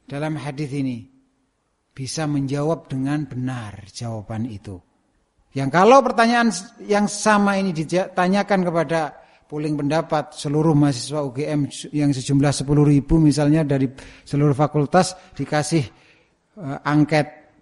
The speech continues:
hmm, "Aina Allah?" Di mana Allah? Wah.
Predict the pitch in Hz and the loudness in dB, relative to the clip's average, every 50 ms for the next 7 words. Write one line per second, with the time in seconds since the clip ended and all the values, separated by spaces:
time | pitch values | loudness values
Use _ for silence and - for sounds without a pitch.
0 | _ - 127 135 147 151 147 139 - - _ _ _ _ _ _ _ _ _ _ | _ 0 2 2 2 2 0 -2 -4 -8 _ _ _ _ _ _ _ _ _ _
1 | _ _ - 143 147 147 143 143 139 135 131 139 139 135 123 107 - 131 131 135 | _ _ 2 6 10 10 10 10 10 8 6 4 4 4 4 4 6 8 8 10
2 | 139 135 135 139 135 131 123 123 120 117 107 - - _ _ _ _ 135 135 135 | 10 10 8 8 6 4 2 2 2 0 -2 -4 -10 _ _ _ _ 4 6 6
3 | 135 135 135 131 131 127 127 123 123 120 117 117 113 110 107 104 104 110 | 6 6 6 4 4 2 2 0 -2 -4 -4 -6 -6 -8 -8 -10 -12 -14